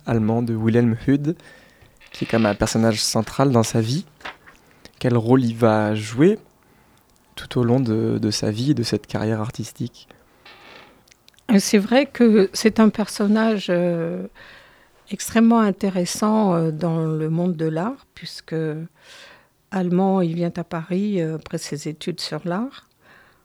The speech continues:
Speaker 2: Il fréquente les galeries, euh, Durand-Ruel, Vollard, Bernheim Jeune, Paul Rosenberg. Et il achète, pour commencer, euh, deux tableaux de maîtres anciens qu'il revend tout de suite, euh, très cher.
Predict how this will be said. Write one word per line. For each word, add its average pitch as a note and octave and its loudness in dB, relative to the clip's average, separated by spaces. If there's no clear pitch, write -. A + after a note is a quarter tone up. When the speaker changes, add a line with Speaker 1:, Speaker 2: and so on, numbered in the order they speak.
Speaker 2:
Il G3 -4
fréquente G3+ -2
les F#3 2
galeries, F3+ 2
euh, E3 2
Durand-Ruel, E3+ -4
Vollard, F3 -8
Bernheim E3 -4
Jeune, F3 -2
Paul E3+ 0
Rosenberg. E3 -2
Et A3 6
il G#3 4
achète, B3 -2
pour F3+ -4
commencer, G3+ -2
euh, E3 0
deux D#3+ -2
tableaux F3 -2
de E3 -2
maîtres F3 -4
anciens F3+ -6
qu'il - -4
revend F3 0
tout - -6
de F#3+ -10
suite, - -6
euh, F#3+ -6
très - -6
cher. - -10